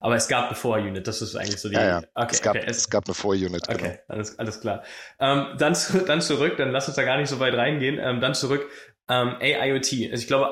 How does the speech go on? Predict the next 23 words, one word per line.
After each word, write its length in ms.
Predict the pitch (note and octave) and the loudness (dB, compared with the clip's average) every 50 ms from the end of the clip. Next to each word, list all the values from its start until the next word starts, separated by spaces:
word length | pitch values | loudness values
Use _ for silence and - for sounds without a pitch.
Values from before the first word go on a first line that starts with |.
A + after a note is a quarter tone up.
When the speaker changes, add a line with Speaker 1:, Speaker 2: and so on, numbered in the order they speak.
| A2 B2 | 2 0
Speaker 1:
I 60 | D3+ | 0
O 60 | D3 | 0
T 260 | D3 - - D#3+ E3+ | 0 -2 -4 -6 -8
kennt 240 | E3+ - C#3+ C3+ - | -4 -4 -4 -2 -2
man 120 | - C#3+ - | -2 -2 -2
auch 180 | B2 C#3+ C#3 | -2 -2 -2
in 100 | C#3 C3 | -2 -2
der, 360 | B2+ B2 B2 A#2+ A#2+ A#2 - - | 0 0 2 0 0 -2 -2 -4
ähm, 400 | A#2+ A#2+ A#2+ A#2+ A#2 A#2 - - | -2 -2 0 -2 -2 -4 -4 0
Bau-, 280 | - A#2+ C3 C#3+ D3 C#3 | 2 4 6 6 4 4
Immobilienplanungsbranche. 1120 | B2+ C3 A#2+ A#2+ C3 C#3 C#3 C3+ B2 A#2+ - A2 A#2+ C#3+ E3 E3 - - C#3+ D3+ D#3+ E3 E3 E3+ - - - | 2 0 0 0 0 2 0 0 -2 -2 -2 -2 -2 -2 -4 -4 -4 -4 -4 -2 -2 -2 -2 -2 -2 -2 -2
Ähm, 460 | B2 B2 A#2+ B2 A#2 G#2+ - - - - | -2 -2 -2 -2 -4 -6 -10 -12 -10 -8
das 160 | A#2+ A#2 C3 | -8 -6 -6
ist, 260 | B2 - - - - | -8 -10 -10 -12 -12
das 80 | A#2 A#2 | -12 -8
ist 80 | A2+ | -6
absolut 340 | - - - - B2 A#2 A#2 | -6 -6 -4 -4 -4 -4 -4
kein, 400 | - - A2+ A2+ A2+ A2 A2 - _ _ _ _ _ _ - | -4 -4 -4 -4 -4 -4 -8 -12 _ _ _ _ _ _ -8
glaub 140 | - - G2 | -8 -8 -8
ich, 60 | - | -8
kein 180 | - G2+ G2+ | -8 -10 -8
Fremdwort 480 | A2 - - A#2 C#3 - - D3 C#3+ - | -6 -4 -4 -4 -4 -2 -2 -2 -2 -2
mehr. 260 | C#3+ C#3+ D#3+ F3 E3+ | -2 -2 -2 -4 -6